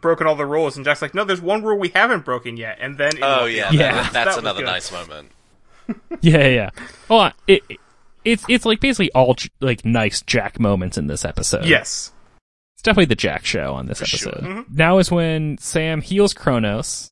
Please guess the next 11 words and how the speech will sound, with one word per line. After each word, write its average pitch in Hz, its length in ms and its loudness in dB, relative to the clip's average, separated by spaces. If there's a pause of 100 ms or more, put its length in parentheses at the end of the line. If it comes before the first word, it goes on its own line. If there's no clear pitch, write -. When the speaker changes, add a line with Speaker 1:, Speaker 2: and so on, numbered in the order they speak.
(120)
Speaker 3:
and 104 560 -2 (100)
Jack 120 300 0
says, 117 240 2
"Not 120 80 0
to - 80 -8
get 117 100 -2
all 101 80 0
Freudi-, 139 500 2
Freudian 147 500 2
on 90 180 -4
you, 101 220 -2